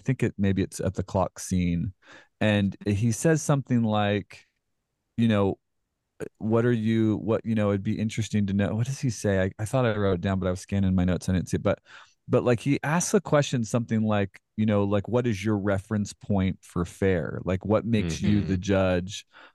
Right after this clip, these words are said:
Speaker 1: of fair?" Which it seems like that, that, um,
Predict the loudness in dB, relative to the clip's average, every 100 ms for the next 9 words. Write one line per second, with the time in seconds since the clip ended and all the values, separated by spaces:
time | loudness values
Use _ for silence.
0 | _ 0 0 -2 -6 2 4 4 0 -2
1 | 0 0 0 -2 2 4 4 4 2 2
2 | 0 2 2 -2 _ _ -2 2 2 0
3 | -4 _ _ _ -4 -2 0 0 0 -2